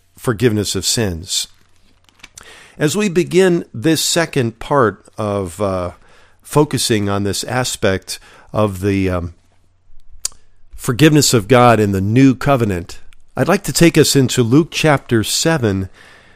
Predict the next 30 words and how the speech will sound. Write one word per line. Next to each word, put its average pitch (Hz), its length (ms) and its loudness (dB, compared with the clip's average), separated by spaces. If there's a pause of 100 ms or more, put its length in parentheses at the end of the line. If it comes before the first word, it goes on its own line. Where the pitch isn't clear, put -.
(160)
beginning 156 380 4
in, 123 300 4
uh, 107 320 0 (800)
verse 120 640 0 (920)
thirty-six. - 1160 -2 (1300)
Jesus 135 800 2
has 123 200 2
been 120 140 2
invited 120 420 4
into 113 200 2
the 98 140 0
home 127 460 2
of 101 160 -4
a 98 140 0
Pharisee, 147 800 0 (480)
and 110 580 0 (560)
while 120 540 4
he 151 120 2
was 123 300 2
there 135 340 0
at 107 260 -4
the 104 60 -8
Pharisee's 117 600 0
house, 120 260 -2
they 104 140 -2
sat 117 340 -2
down 123 280 2
to - 120 -4
eat. 131 240 -4
And 92 300 -4